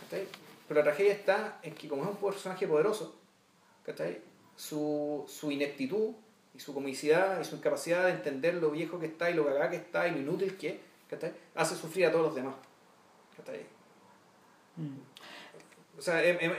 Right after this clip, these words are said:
Speaker 1: ese sentido, esta cuestión es más bien el Rey Lear, ¿cachai? Si tú decís, bueno,
Speaker 2: Claro. Último pu-, un último apunte antes de cerrar. ¿Qué hay sobre la, la,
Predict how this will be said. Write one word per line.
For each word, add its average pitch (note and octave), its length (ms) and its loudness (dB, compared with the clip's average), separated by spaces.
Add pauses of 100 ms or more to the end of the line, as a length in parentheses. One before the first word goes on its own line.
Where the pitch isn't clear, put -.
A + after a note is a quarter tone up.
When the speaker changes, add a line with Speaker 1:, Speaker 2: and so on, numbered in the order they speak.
Speaker 1:
ese E3+ 140 0
sentido, F#3+ 340 6
esta E3 220 0
cuestión E3 280 0
es F3 60 -2
más D3 120 0
bien D#3+ 120 -2
el C#3+ 60 0
Rey C#3 160 2
Lear, E3+ 220 0 (200)
¿cachai? - 280 -12
Si C#3+ 60 -12
tú C#3 120 -6
decís, D3+ 280 -2
bueno, D3 180 -10 (140)
Speaker 2:
Claro. B2+ 220 -8 (260)
Último C#4 420 10
pu-, - 200 4
un C4+ 180 8
último C4+ 340 4
apunte C4+ 340 6
antes A#3+ 240 2
de A#3+ 100 4
cerrar. A#3+ 520 6 (180)
¿Qué F#4 80 8
hay F#4+ 100 10
sobre B3 360 4
la, G3 340 2
la, D#3+ 480 2